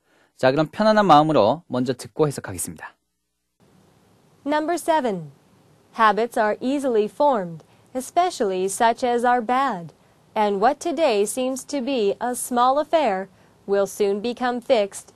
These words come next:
Speaker 2: and hold you with the strength of a cable.
Speaker 1: 잘 들었죠? 그럼 같이 하나씩 해보겠습니다. Habits are easily formed. 자, habit 하면 버릇, 습관 이런 뜻이죠. form은 동사로 형성하다, 형태를 이루다 이런 뜻입니다.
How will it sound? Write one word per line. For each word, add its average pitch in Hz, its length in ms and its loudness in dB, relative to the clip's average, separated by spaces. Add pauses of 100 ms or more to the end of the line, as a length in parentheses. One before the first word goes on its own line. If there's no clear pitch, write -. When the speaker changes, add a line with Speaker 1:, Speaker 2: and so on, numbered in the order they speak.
Speaker 2:
and 247 240 -6
hold 277 340 -2
you 196 140 0
with 214 240 0
the 226 120 -2
strength 220 540 -4
of 240 80 -4
a 269 80 0
cable. 220 520 -2 (1400)
Speaker 1:
잘 170 160 8
들었죠? 165 560 6
그럼 170 180 0
같이 139 460 4
하나씩 180 300 0
해보겠습니다. 151 760 2 (600)
Habits 214 360 4
are 165 160 8
easily 185 380 2
formed. 85 460 -2 (180)
자, 104 160 -4
habit 220 400 2
하면 196 520 6 (200)
버릇, 135 380 4
습관 - 400 0
이런 139 180 2
뜻이죠. 131 540 2 (340)
form은 175 560 4
동사로 156 600 2
형성하다, 185 840 -2
형태를 202 540 -2
이루다 143 320 4
이런 120 180 2
뜻입니다. 113 600 0